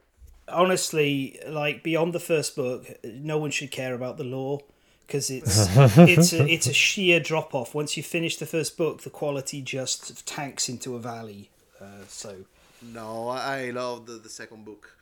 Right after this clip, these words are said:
Speaker 3: It's,
Speaker 1: Mm.
Speaker 3: uh, after the fourth book where the quality begins to drop.
Speaker 1: Yeah.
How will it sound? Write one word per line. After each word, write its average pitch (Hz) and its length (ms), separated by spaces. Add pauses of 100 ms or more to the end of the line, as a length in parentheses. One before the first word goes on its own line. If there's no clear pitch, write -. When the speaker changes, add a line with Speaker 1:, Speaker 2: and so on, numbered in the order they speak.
(300)
Speaker 3:
It's, 151 540
Speaker 1:
Mm. 165 100
Speaker 3:
uh, 165 120
after 170 320
the 165 180
fourth - 280
book 127 340
where 104 520
the 107 160
quality 101 760 (140)
begins 98 600
to - 80
drop. - 340 (1120)
Speaker 1:
Yeah. 85 280